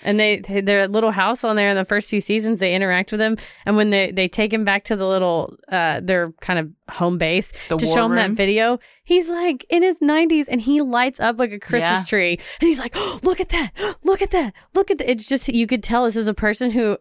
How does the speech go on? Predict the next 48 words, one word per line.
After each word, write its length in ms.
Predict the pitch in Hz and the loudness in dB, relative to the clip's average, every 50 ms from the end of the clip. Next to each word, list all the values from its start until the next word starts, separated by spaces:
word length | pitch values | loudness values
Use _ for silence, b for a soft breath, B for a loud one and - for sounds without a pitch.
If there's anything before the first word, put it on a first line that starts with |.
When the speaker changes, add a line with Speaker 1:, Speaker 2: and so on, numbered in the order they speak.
| _ - | _ -2
Speaker 1:
I 60 | 214 | 0
mean, 180 | 196 202 190 | 0 2 2
that 160 | 185 190 185 160 | 2 0 0 0
you, 260 | 190 185 190 175 151 147 | 0 -2 -4 -4 -4 -4
you've 240 | - 175 175 151 143 | -2 -2 -2 -2 0
died 320 | - 180 180 185 185 175 | 0 2 2 2 0 0
doing 280 | 165 180 175 175 180 180 | 0 0 0 2 0 0
what 160 | 165 156 - | 0 -2 -2
you 100 | 156 156 | -2 -2
love. 320 | 151 151 147 143 131 139 - - | -2 0 0 -2 -2 -4 -6 -6
You 160 | 202 196 196 | -2 0 2
know, 160 | 190 196 202 | 2 2 0
he's, 340 | 202 - 233 233 233 214 - | 0 0 0 0 0 0 -2
I 60 | 214 | -2
mean, 180 | 214 214 202 202 | 0 0 0 2
he 140 | 190 226 226 | 2 0 0
lived 240 | 214 220 233 214 240 | 2 2 2 2 2
on 100 | 226 220 | 2 2
that 140 | 208 196 185 | 2 2 2
island 220 | 190 214 226 214 202 | 2 2 2 0 0
till 120 | - 190 | 0 0
he 80 | 185 175 | 0 2
died, 280 | 180 180 208 220 196 | 2 2 2 2 0
and 140 | 175 180 208 | 0 0 0
he 200 | 208 190 185 185 180 | 0 0 -2 -2 -2
Speaker 2:
Yeah. 160 | 175 170 165 | 0 0 0
Speaker 1:
would 80 | 170 202 | 2 2
not 160 | 202 196 208 | 0 2 0
have 100 | 202 190 | 0 0
lived 220 | 196 208 196 180 | 0 -2 0 0
anywhere 260 | 202 196 196 190 180 | 0 0 0 0 0
else. 340 | 175 160 143 151 - - - B B B B B B B B B B B _ _ _ _ - | 0 -2 -2 -4 -8 -12 -20 B B B B B B B B B B B _ _ _ _ -2
Speaker 2:
And 180 | 214 208 196 | -2 0 2
that's 300 | 196 208 226 240 - - | 2 0 0 0 -4 -4
why 340 | 196 185 175 175 175 175 165 165 | -2 0 2 2 2 2 0 -2
I 60 | 165 | -2
find 380 | 160 - 185 165 160 160 160 | -4 -4 -2 -2 -2 -4 -4
the 60 | 156 147 | -4 -4
show 360 | - - - 156 160 160 151 | -2 0 0 0 0 0 -2
endearing 800 | 156 156 156 139 143 151 151 156 156 160 175 185 208 208 190 - _ - | -4 -8 -10 -10 -10 -8 -8 -6 -6 -4 -2 -2 -2 -2 -4 -6 _ -6
and 320 | - 175 165 165 196 190 190 | -2 0 0 0 0 0 0
Speaker 1:
Mm-hmm. 100 | 175 170 | 0 0
Speaker 2:
can 200 | 175 175 156 156 | -2 -2 -4 -6
kind 320 | 135 160 175 160 160 160 156 | -8 -4 -4 -4 -4 -4 -6
of 180 | 156 147 151 123 - _ _ _ _ _ _ _ _ _ _ _ _ _ 131 151 160 - _ _ - | -8 -10 -12 -18 -20 _ _ _ _ _ _ _ _ _ _ _ _ _ _ _ -20 -20 _ _ -4
deal 260 | - 175 175 170 170 | -2 0 0 2 0
with 200 | 170 165 160 - - | 0 -2 -4 -4 -4
the 300 | 165 151 143 143 143 | -2 -2 -2 -2 -6